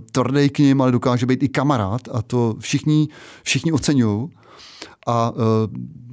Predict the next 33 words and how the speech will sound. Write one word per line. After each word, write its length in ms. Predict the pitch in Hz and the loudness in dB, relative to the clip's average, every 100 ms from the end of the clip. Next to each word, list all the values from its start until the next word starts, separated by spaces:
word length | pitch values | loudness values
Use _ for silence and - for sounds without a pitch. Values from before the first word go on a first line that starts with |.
| - | -6
jsem 260 | - 147 180 | 0 0 2
i 80 | 147 | -2
s-, 500 | - - - - - | -2 -4 -8 -8 -8
zvědavý, 680 | 95 131 143 147 156 160 151 | -2 2 2 4 4 2 2
jakým 340 | 120 120 156 | 0 0 0
způsobem 600 | 143 143 - 139 147 147 - - _ _ _ _ - - | -2 -4 -2 2 2 2 -2 -12 _ _ _ _ -10 -4
Slávie 460 | 139 113 131 147 | 0 2 4 2
to 120 | 143 143 | 2 0
utkání 440 | 117 135 127 135 | 0 0 2 2
zvládne. 460 | 120 123 120 98 85 - - - | 2 2 0 -2 -6 -16 -18 0
Mě 120 | 131 | 2
bude 160 | 147 196 | 2 2
spíš 220 | 208 170 | 2 2
zajímat, 380 | 147 151 151 147 - | 4 4 4 0 -6
eh, 920 | _ _ _ _ _ _ 107 107 104 | _ _ _ _ _ _ 0 2 2
v 60 | 113 | 0
jaké 260 | 123 147 | 2 0
sestavě 400 | - - 123 123 | 0 -2 0 0
půjde, 320 | 127 143 185 262 _ _ _ _ _ _ | 0 -2 -2 -6 _ _ _ _ _ _
OK? 180 | 113 113 127 156 208 - - _ _ - _ | -6 0 0 -2 -6 -20 -20 _ _ -20 _
A 220 | 110 117 123 | -2 0 -2
jestli 340 | 120 123 - 151 | 0 0 2 2
neustoupí 580 | 151 170 - 196 208 - | 2 0 2 0 0 -2
od 100 | 135 | -2
toho 280 | - 151 | 0 2
náročného 840 | 143 135 156 - 160 160 156 151 147 | 4 2 0 -4 0 2 4 4 2
systému 840 | 113 - 165 - 175 165 160 151 143 | 0 0 0 0 2 4 4 4 2
to, 120 | 139 | -2
co 160 | - 139 | 0 -2
Slávie 540 | 139 127 131 135 139 | 0 0 2 2 2
hrála, 460 | 135 147 156 139 101 | 2 2 2 0 -2
to 180 | 113 | -4
znamená 500 | 104 117 117 107 101 | 0 0 0 0 -4